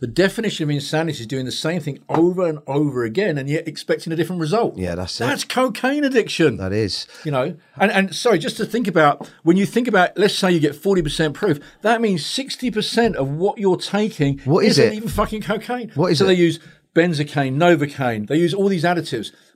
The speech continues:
Speaker 1: But Novocaine and benzocaine, first of all, used to get to the dentist back in the day. So back in the day, you had better quality because they're able to get the cutting agency easier. Now they have to go to tattoo parlors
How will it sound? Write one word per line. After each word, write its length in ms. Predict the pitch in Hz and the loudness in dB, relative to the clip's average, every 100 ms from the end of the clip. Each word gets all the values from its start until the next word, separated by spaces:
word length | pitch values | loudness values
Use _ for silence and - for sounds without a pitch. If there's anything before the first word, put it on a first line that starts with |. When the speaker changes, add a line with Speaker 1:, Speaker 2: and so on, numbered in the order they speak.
| - | -2
Speaker 1:
But 140 | 175 | 0
Novocaine 600 | 170 196 247 254 - 185 | 2 2 2 0 0 0
and 120 | 160 | 0
benzocaine, 720 | 175 233 190 - 123 117 143 - _ _ | 2 0 0 -2 0 0 -2 -8 _ _
first 220 | - 220 | 2 2
of 60 | 220 | 2
all, 40 | |
used 120 | 185 | -2
to 60 | - | 0
get 140 | 156 147 | -2 0
to 80 | |
the 60 | 135 | -2
dentist 440 | 120 139 135 113 | 0 0 -2 -4
back 220 | - 135 - | -2 -4 -4
in 60 | |
the 80 | 117 | -4
day. 160 | 107 98 | -4 -4
So 120 | 131 | -4
back 220 | 190 220 | -2 0
in 60 | 233 | 0
the 80 | 165 | 0
day, 120 | 147 | 0
you 60 | |
had 120 | 127 113 | 0 0
better 160 | 175 | -2
quality 640 | 190 - 135 120 - 123 127 - - | -2 -4 -4 -4 -4 -6 -6 -16 -8
because 180 | 135 131 | -6 -4
they're 160 | 127 | 0
able 180 | 151 175 | 2 2
to 100 | 147 | 0
get 100 | 139 | -4
the 60 | 120 | -4
cutting 340 | - 147 143 | -4 -4 -2
agency 340 | 127 123 - 123 | -2 -2 -6 -6
easier. 420 | 127 117 98 82 - - _ | -4 -4 -6 -10 -14 -20 _
Now 240 | - 151 208 | -2 2 4
they 80 | 196 | 4
have 100 | 143 | 2
to 60 | |
go 120 | 160 | 0
to 160 | 143 143 | 0 -2
tattoo 480 | - 165 151 - 196 | -4 -4 -2 -2 -2
parlors 480 | - 113 107 147 | -2 -2 -2 -4